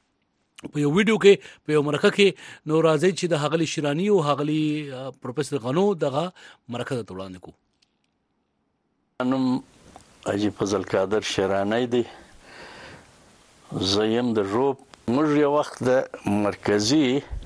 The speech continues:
Speaker 2: کمیټې په دفتر کې میټینګ و.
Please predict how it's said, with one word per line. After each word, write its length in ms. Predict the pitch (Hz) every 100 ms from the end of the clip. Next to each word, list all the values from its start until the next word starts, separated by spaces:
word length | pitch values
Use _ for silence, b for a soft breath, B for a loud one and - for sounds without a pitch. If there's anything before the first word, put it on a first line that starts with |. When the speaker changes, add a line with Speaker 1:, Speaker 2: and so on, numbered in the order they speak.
| B B B B B B - - -
Speaker 2:
کمیټې 640 | - 95 101 104 - 139 131 120 120 -
په 80 | 110 95
دفتر 280 | 98 - 131 -
کې 100 | 117 107
میټینګ 380 | 95 90 160 160 117
و. 140 | 117